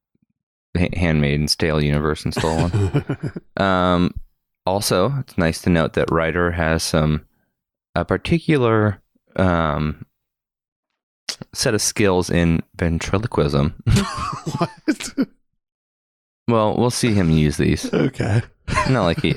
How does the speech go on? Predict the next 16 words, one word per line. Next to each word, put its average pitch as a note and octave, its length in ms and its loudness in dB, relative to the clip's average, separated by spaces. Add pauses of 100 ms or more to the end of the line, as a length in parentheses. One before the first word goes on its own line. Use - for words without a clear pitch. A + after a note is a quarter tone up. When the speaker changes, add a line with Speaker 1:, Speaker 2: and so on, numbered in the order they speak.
(100)
Speaker 2:
<laughs> F3+ 140 -4
Speaker 1:
I'm A2 140 -2
just G#2+ 120 0
guessing E2+ 420 0
maybe D#2+ 200 2
he D#2+ 100 0
practiced D2 520 -4
these B2 180 -4
as - 120 -6
a - 80 -4
kid. - 320 -8 (280)
Speaker 2:
Okay, A#2 340 0 (180)
fair. G2+ 280 -4 (120)
Speaker 1:
He's E2+ 180 -6
weird. D#2 260 -2 (540)
Um, G#2 500 0